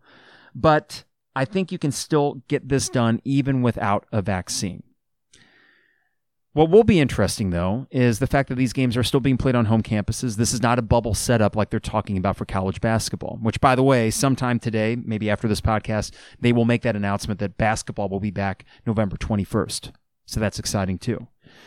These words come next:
But without that bubble setup, you still run the risk of Rutgers, for example, coming from New Jersey and then going to,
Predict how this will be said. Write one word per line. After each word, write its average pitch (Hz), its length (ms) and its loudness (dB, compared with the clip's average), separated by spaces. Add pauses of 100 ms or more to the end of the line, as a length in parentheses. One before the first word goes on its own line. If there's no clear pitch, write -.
(120)
But 127 100 4
without 165 240 6
that 165 160 2
bubble 170 240 0
setup, 113 260 0
you 120 80 -4
still 151 240 2
run 143 220 0
the 131 80 2
risk - 420 0
of 107 320 2
Rutgers, 120 420 0
for - 140 -4
example, 92 340 -2
coming 113 240 0
from 110 320 2
New 113 160 4
Jersey 123 500 2 (260)
and 113 120 -2
then 117 160 2
going 117 320 4
to, 110 520 4